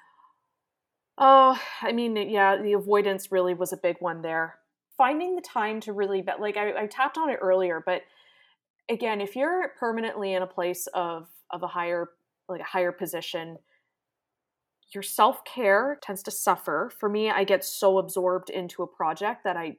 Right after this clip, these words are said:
I totally forget about it. And I find that me, my weakness is, and I hate saying that, you know, my weakness is actually my strength. That's not it. That this is not a good thing, is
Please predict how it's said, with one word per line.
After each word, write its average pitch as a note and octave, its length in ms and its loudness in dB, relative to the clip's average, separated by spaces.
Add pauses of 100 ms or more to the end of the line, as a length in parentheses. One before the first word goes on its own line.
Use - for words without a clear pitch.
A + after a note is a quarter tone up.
I D#3+ 80 -14
totally E3 500 -10
forget D#3 280 -10
about G3 300 -4
it. C#4 200 -4 (600)
And F#3+ 140 2
I F#3+ 140 2
find F#3+ 500 -2
that F3 400 0 (100)
me, F#3+ 340 -6
my F#3 220 -2
weakness F3 600 -6
is, E3+ 380 -8
and E3 200 -20
I F3+ 60 -16 (100)
hate F3+ 200 -10
saying F3 320 -10
that, E3+ 160 -4 (320)
you D3+ 60 -12
know, C#3+ 120 -16 (120)
my F#3+ 200 -6
weakness A3+ 420 -8
is E3 100 -10
actually D#3+ 360 -6
my G#3+ 160 -6
strength. B3 540 -4
That's E3+ 220 -6
not F3 180 0
it. C#3 180 -4
That F3+ 180 -8
this F#3+ 160 -6
is F3+ 120 -6
not F3+ 220 2
a F3 40 -2
good D#3 260 -8
thing, D3 280 -12 (720)
is F#3+ 400 0